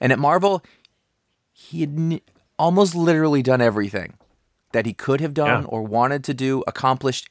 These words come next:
Speaker 1: everything that a modern day Marvel comic book writer could have there,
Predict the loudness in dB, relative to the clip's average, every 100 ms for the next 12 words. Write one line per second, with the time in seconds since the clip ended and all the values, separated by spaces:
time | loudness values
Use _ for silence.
0 | -2 0 2 2 2 -2 0 0 0 0
1 | 0 4 4 4 2 0 2 2 2 2
2 | 0 -2 -4 -4 0 0 0 -4 -2 -2
3 | -2 -2